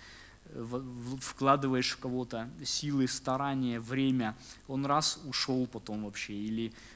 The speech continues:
отклонился вообще от Бога, или заблудился, и потом чик, с-, с-, столько инвестировано, и это очень тоже тягостно где-то, это очень тоже, ну, нас и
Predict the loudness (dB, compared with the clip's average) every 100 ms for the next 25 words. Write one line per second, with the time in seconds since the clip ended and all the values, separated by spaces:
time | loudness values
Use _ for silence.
0 | -10 -10 -4 -2 0 0 0 -2 -2 -2
1 | 0 0 -2 -4 -2 0 0 -4 -2 0
2 | 0 -2 -8 -20 -20 -18 -16 -12 -8 -2
3 | -2 0 0 -2 -2 -2 -2 -2 -2 -4
4 | -6 -2 0 2 0 -10 -20 -8 -4 0
5 | 0 -4 -8 -10 -4 -4 -2 -2 0 2
6 | 4 4 4 2 0 -2 0 0 2 0
7 | -2 -4 -12 -20 -20 -16 0 2 4 4
8 | 4 2 2 0 -4 -14 -6 -4 -4 2
9 | 4 4 2 -2 -4 -4 -4 -4 -6 -6
10 | -4 -4 -2 -4 -6 -14 -20 -20 -20 -12
11 | -12 -10 -10 -8 -4 -2 -2 -4 -14 -20
12 | -18 -16 -16 -18 -16 -12 -4 -2 0 0
13 | -2 -12 -20 -20 -20 -20 -20 -20 -4 2
14 | 2